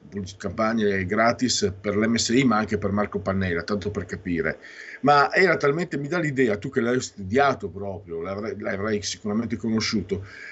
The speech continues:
eh, è talmente libero da poter poi da-, eh, darci, regalarci uno sguardo, eh, che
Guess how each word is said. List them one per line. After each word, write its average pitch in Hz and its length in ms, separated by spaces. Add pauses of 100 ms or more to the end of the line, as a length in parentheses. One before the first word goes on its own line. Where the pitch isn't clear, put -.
(120)
eh, 139 360
è - 120
talmente 180 480
libero 139 640
da 156 140
poter 165 380
poi 165 240
da-, 135 500
eh, 135 60
darci, 131 440
regalarci 131 640
uno 110 160
sguardo, 104 880 (240)
eh, 98 880 (280)
che 160 500